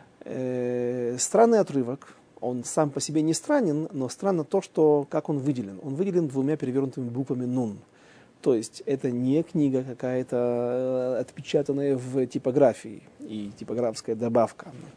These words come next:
каких-то современных или с-, э, ф-, м, людей, специалистов по грамматике, которые добавили в святом я-, специалисты по грамматике святого языка, которые добавили к-, какие-то значки. Это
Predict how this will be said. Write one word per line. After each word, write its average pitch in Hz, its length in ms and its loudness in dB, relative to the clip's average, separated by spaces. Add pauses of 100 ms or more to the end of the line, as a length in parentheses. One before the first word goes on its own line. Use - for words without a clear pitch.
каких-то 120 520 -12
современных 117 760 -8
или 151 400 -10 (420)
с-, - 140 -6
э, 151 340 -4
ф-, - 180 -16
м, - 600 -10 (400)
людей, 120 380 -4
специалистов 131 720 -2
по 117 300 -4
грамматике, 135 720 0 (240)
которые 117 380 -12
добавили 117 420 -4
в 104 60 -12
святом 143 340 -12
я-, 113 140 -12 (120)
специалисты - 500 -6
по 123 40 -2
грамматике 123 300 -4
святого 123 240 -6
языка, 120 260 -2
которые 127 240 -6
добавили 123 420 -4 (520)
к-, - 260 -16
какие-то 131 600 -6
значки. 131 600 -6 (540)
Это 143 480 2